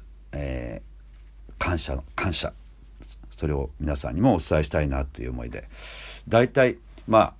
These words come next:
千九百六十六年から七十年にかけての、え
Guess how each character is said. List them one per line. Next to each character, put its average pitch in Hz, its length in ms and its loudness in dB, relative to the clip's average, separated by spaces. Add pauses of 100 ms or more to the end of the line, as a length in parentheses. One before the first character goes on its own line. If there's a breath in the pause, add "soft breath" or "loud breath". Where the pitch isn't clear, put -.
(120)
千 110 280 0
九 95 100 0
百 78 360 -2
六 85 240 0
十 95 180 2
六 92 220 0
年 92 160 2
か 73 140 -2
ら 71 120 0
七 85 280 0
十 104 160 2
年 71 280 -2 (200)
に 73 100 -6
か 87 180 -4
け 87 120 -2
て 87 120 0
の、 95 240 2 (680 loud breath)
え 67 520 -2